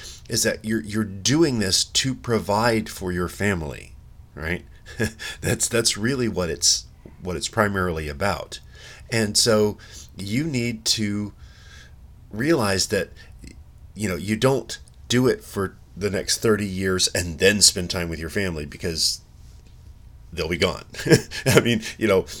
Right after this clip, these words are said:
both, you know, literally and figuratively. If, you know, if they're not gone literally, the kids have grown up. They're, you, you only get this time with them once. So, you know, the other,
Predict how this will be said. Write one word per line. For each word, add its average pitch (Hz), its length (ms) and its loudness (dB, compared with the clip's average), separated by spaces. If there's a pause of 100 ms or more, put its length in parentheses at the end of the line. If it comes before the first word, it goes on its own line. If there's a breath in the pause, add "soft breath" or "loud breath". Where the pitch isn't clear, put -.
(120 loud breath)
both, 95 380 0 (480 loud breath)
you 95 140 -4
know, 80 340 -4
literally 107 720 4
and 95 280 -2
figuratively. 78 840 -6 (160)
If, 80 500 -8
you 87 60 -2
know, 82 60 0
if 80 100 -4
they're 92 100 -2
not 92 160 -2
gone 92 300 -4 (340)
literally, 113 500 4 (140)
the 95 80 -10
kids 92 260 -2
have 85 120 -6
grown 80 260 -4
up. - 320 0 (100)
They're, 76 320 -10 (380)
you, 87 160 -8
you 95 320 -2
only 120 260 0
get 104 220 -2
this 104 180 -2
time 98 260 -4
with 85 160 -4
them 78 180 -8
once. - 480 -6 (500 loud breath)
So, 90 340 0 (2250 loud breath)
you 80 100 -12
know, - 100 -14
the 117 220 2
other, - 340 4